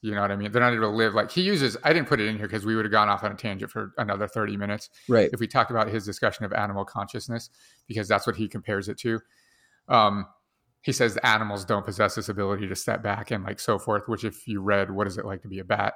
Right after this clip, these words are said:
Speaker 1: you get where he's coming from in even more detail. Not you individually, but, like, the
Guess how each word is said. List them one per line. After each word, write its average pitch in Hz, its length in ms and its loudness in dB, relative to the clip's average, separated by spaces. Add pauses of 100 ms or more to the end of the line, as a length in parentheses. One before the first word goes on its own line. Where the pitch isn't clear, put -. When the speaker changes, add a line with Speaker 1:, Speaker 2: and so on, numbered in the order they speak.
Speaker 1:
you 95 180 -10
get 92 200 -4
where 104 120 -2
he's 92 140 -10
coming 98 260 -8
from 98 280 -8
in 107 100 -4
even 98 220 -8
more 98 160 -6
detail. 101 480 -8
Not 110 180 -8
you 101 140 -8
individually, 95 440 -10
but, 92 180 -4
like, 101 200 -8
the 98 260 -4